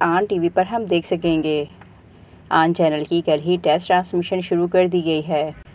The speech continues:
और बहुत जल्द हम ड्रामा सीरियल का टीजर भी आन टीवी पर देख सकेंगे। ड्रामा सीरियल को कामरान अकबर ने डायरेक्ट किया है और ये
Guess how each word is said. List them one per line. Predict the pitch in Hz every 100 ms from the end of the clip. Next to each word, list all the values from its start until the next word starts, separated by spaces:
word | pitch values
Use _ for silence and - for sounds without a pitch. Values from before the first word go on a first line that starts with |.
| - -
और | 208
बहुत | 208 170 190 190
जल्द | 196
हम | 202 214
ड्रामा | 175 156 147
सीरियल | 202 208 190 180
का | 202
टीजर | 196 170 185 175
भी | 180 202 180
आन | 170 185
टीवी | 196 170
पर | 170 196
देख | 175 160
सकेंगे। | - 185 151 147 151 151
ड्रामा | 175 165
सीरियल | 277 262 240 233
को | 240
कामरान | 208 170 160 180
अकबर | 208 180 185
ने | 185 180
डायरेक्ट | 147 147 175
किया | 202 190
है | 196 185 185 - -
और | 170 160
ये | 156